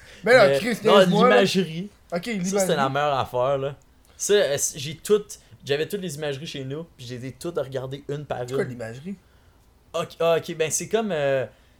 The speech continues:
Speaker 2: c'est, c'est comme un, une série, c'est comme une encyclopédie. Non, c'est pas vrai que j'ai une, un peu. C'est comme une encyclopédie, mais pour les jeunes, tu sais.
Speaker 1: Ok.
Speaker 2: Mais qui est pas un format encyclopédie, c'est, ok. La comparaison de l'encyclopédie, de la chie, oublie ça. C'est comme plein de livres avec des thématiques,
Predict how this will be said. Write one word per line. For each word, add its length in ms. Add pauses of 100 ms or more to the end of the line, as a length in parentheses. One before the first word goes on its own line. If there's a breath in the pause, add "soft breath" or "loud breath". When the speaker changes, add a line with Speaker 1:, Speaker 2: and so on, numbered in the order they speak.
Speaker 2:
c'est, 340
c'est 140
comme 180
un, 260
une 200
série, 580
c'est 140
comme 160
une 160
encyclopédie. 840
Non, 160
c'est 80
pas 100
vrai 160
que 120
j'ai 80
une, 80 (160)
un 160
peu. 200
C'est 120
comme 100
une 80
encyclopédie, 600
mais 100
pour 160
les 120
jeunes, 300
tu 140
sais. 100 (100)
Speaker 1:
Ok. 300
Speaker 2:
Mais 100
qui 100
est 20
pas 180
un 60
format 260
encyclopédie, 760
c'est, 260 (520)
ok. 280 (420 soft breath)
La 160
comparaison 520
de 40
l'encyclopédie, 560
de 80
la 160
chie, 180
oublie 200
ça. 140 (300 soft breath)
C'est 140
comme 220
plein 260
de 100
livres 220
avec 120
des 120
thématiques, 800